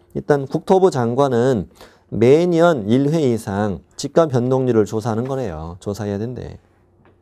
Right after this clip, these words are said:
장관은 일 년에 한 번이에요. 다시 뭐라고? 장관은 일, 장관이 바쁘잖아.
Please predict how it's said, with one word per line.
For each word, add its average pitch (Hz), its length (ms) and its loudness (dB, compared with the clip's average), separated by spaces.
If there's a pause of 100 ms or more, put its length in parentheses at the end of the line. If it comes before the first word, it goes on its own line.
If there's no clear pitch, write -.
(760)
장관은 131 640 -2
일 117 160 0
년에 120 160 0
한 110 100 -6
번이에요. 123 280 -8 (200)
다시 101 260 -12
뭐라고? 110 280 -6
장관은 131 720 0 (240)
일, 101 140 -8 (400)
장관이 117 480 -2
바쁘잖아. 127 440 0